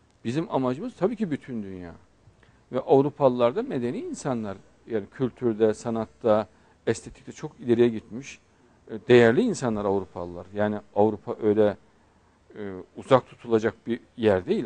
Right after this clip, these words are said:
Avrupa bilakis iç içe olunması gereken, e, yakın olunması gereken bir yer. Onun için, e,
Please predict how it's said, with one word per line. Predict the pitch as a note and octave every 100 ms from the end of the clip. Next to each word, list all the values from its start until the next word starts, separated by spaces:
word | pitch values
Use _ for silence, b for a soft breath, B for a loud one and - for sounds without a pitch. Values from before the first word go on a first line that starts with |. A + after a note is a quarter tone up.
| -
Avrupa | G#2 F#2+ B2 A2
bilakis | G#3 A#3 - B2+ - - _ b b -
iç | E3 -
içe | - G#3+
olunması | E3 C#3 B2 A2 A#2+
gereken, | G#2+ F#2 E2 F2 F#2 A2 b b b b -
e, | G#2
yakın | G2 A2 - A#3+
olunması | G#3 D3+ C#3 -
gereken | A#3 E3 B2 G#3 G#3+
bir | C3 F2
yer. | F2 E2+ _ _ _ _ _
Onun | C3+ C#3
için, | G#3 G#3 C#3+ -
e, | B2 A2